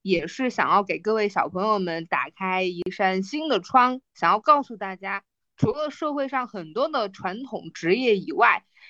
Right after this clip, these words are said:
也有很多非常优秀的人在从事着一些在大家的眼里可能比较小众的一些职业，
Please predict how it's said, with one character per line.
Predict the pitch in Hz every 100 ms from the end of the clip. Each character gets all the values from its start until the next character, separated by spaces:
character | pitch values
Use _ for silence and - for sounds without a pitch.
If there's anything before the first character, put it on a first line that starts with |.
| _
也 | 214 220
有 | 240 247
很 | - 180 165
多 | - 269
非 | 277 320
常 | 285 285
优 | 285 339 370
秀 | 359
的 | 208
人 | 170 160 160 -
在 | 208
从 | 196 202 180 208
事 | 330 262 202
着 | 175
一 | 190 202
些 | 196 220 220 220 _ 254
在 | 240
大 | 294 262
家 | 285 302
的 | 285
眼 | 196 175 190
里 |
可 | 175 180
能 | 208
比 | 226
较 | 254 277 -
小 | - 185 127
众 | 180 302 233
的 | 175 - _ -
一 | 190
些 | 214
职 | 196 - -
业， | 185 180